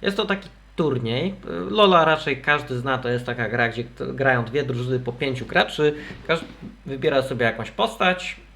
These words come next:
mm, ma, która ma określoną pulę postaci. Znaczy, wybiera postać z określonej puli postaci, każda ma inne umiejętności, jedne są bardziej wytrzymałe, inne więcej zadają obrażeń,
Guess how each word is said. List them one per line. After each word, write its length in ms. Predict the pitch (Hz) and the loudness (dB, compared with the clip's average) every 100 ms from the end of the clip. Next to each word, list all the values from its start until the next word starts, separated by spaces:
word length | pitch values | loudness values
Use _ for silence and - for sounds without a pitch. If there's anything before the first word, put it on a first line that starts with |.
| - | -14
mm, 340 | 156 151 143 143 - | -8 -6 -6 -10 -10
ma, 280 | 156 160 151 131 | 0 2 2 -4
która 200 | 156 147 | 0 2
ma 160 | 147 | 2
określoną 720 | 139 147 131 - 151 127 127 | 0 -2 -4 0 0 0 -2
pulę 360 | 123 151 123 - | -2 -2 -2 -2
postaci. 580 | - - 131 - - 311 - - - - - | -8 -2 0 0 -2 -4 -8 -20 -20 -20 -10
Znaczy, 200 | - 135 165 | 0 4 4
wybiera 440 | 151 156 190 190 | 6 6 8 8
postać 380 | 196 180 175 156 | 8 4 4 2
z 20 | |
określonej 440 | 147 160 - 175 160 | 2 -2 2 4 4
puli 200 | 156 143 | 0 -2
postaci, 440 | 123 120 165 170 | -4 0 -2 -2
każda 300 | 147 156 151 | 0 2 2
ma 200 | 139 127 - | 2 0 0
inne 220 | 156 135 | -2 0
umiejętności, 880 | 123 117 113 - 226 220 - 156 - - - - | 0 0 -2 2 2 2 -2 -2 -4 -16 -20 -2
jedne 220 | 143 143 | 0 0
są 120 | 127 | -2
bardziej 300 | 120 120 120 | -2 0 0
wytrzymałe, 680 | 127 - - - 226 208 180 | -2 -6 -8 4 6 6 4
inne 360 | - 135 120 120 | 0 -6 -2 0
więcej 340 | 123 113 127 | 0 -2 -2
zadają 360 | 123 123 135 139 | -2 0 0 0
obrażeń, 580 | - 233 208 190 180 | 2 4 4 4 2